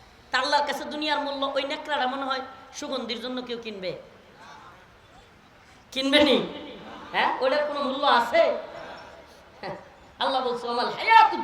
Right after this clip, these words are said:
দুনিয়া ইল্লা মাতাউল গুরুর।" আল্লাহর কাছে ওই ন্যাকড়ার চাইতেও দুনিয়া মূল্যহীন। হাদিসে আসছে, আল্লাহ পাকের কাছে এই দুনিয়ার যদি বিন্দু মাত্র মূল্য থাকতো, আল্লাহ কোনো কাফেররে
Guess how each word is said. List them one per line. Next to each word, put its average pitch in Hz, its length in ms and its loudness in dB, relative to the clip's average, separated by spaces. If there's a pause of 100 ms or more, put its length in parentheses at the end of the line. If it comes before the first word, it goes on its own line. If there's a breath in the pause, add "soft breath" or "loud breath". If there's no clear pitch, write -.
দুনিয়া 427 520 4 (220)
ইল্লা 320 220 0
মাতাউল 320 500 4
গুরুর।" 349 640 2 (220)
আল্লাহর 269 360 2
কাছে 269 140 -4
ওই 226 120 0
ন্যাকড়ার 269 640 0
চাইতেও 226 340 -8
দুনিয়া 226 340 -4
মূল্যহীন। 214 520 -4 (220 loud breath)
হাদিসে 330 320 2
আসছে, 254 400 2 (140)
আল্লাহ 294 320 2
পাকের 370 360 4
কাছে 262 340 -2 (160)
এই - 120 -2
দুনিয়ার 311 460 -2
যদি - 180 -8
বিন্দু 330 520 -6
মাত্র 370 320 -4
মূল্য 302 320 -2
থাকতো, 254 480 -2 (180 loud breath)
আল্লাহ 269 340 2
কোনো 269 140 -2 (100)
কাফেররে 247 600 0